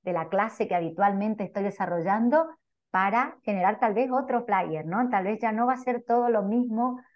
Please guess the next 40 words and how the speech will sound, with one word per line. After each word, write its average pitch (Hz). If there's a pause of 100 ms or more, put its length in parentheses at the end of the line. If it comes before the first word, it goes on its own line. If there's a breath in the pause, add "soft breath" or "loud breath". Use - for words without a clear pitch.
(160)
para 175
todos 220
igual 196
y 214
siempre 208
en 208
el 185
mismo 196
momento, 220 (300 loud breath)
sino 208
que 226
de 233
la 220
interactividad, 196
de 190
la 180
personalización, 180
de 170
cambiar 170
el 180
espacio, 185 (420)
el 165
tiempo, 202
los 165
roles 196
y 175
el 175
protagonismo, 185 (500)
voy 196
a 175
cambiar. 160 (100)
Entonces 226
tal 247
vez 254 (300)
el 175
flyer 220 (180)
ya 202
va 202
a 190
ser 185